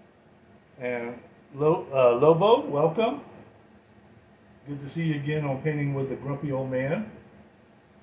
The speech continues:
Always fun. I'm having a blast today. Painting a cityscape, an abstract cityscape. I would by no means call this realism, but as you can see by the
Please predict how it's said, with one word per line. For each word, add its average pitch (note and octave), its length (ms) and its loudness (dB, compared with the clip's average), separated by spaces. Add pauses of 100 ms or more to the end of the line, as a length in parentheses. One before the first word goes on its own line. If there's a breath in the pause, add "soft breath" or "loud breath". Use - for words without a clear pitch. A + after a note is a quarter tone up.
Always B2 320 -4
fun. C#3+ 300 -8
I'm C#3 140 0
having E3+ 200 6
a D3+ 80 0
blast E3+ 400 6
today. B2 440 -2 (840)
Painting E3 300 -2
a - 20 0
cityscape, C#3+ 800 -6 (680)
an A2+ 240 -14 (140)
abstract D3 600 -2 (120)
cityscape. A2 460 -16 (680)
I - 40 -16
would A2 200 -16
by B2 180 -2
no C#3 200 -4
means C#3 380 -4
call B2 180 0
this A#2 160 -8
realism, A2 640 -8 (920)
but - 360 -10 (280)
as A2+ 140 -12
you G#2+ 80 -16
can A2+ 260 -20
see A#2+ 200 -12
by G#2+ 160 -8
the G2+ 60 -14